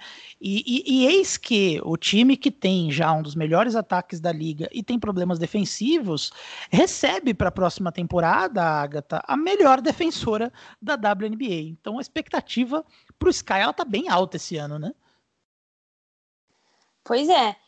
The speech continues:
Speaker 2: eu, eu já me surpreendi um pouco na bolha. Não esperava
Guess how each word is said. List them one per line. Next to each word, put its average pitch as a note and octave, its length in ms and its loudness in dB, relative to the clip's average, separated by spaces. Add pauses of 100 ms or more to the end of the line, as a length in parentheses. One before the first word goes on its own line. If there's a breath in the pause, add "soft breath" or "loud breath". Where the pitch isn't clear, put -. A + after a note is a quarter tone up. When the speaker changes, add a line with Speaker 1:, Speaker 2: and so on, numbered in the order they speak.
(120)
Speaker 2:
eu, F#4+ 560 2
eu D#4 140 -2
já G4 100 -4
me A4+ 80 -2
surpreendi G4+ 500 -10
um G4+ 120 -10
pouco E4 180 -8
na C#4 140 -4
bolha. G#3 420 -8 (440)
Não A#3 140 -8
esperava C#4+ 480 -2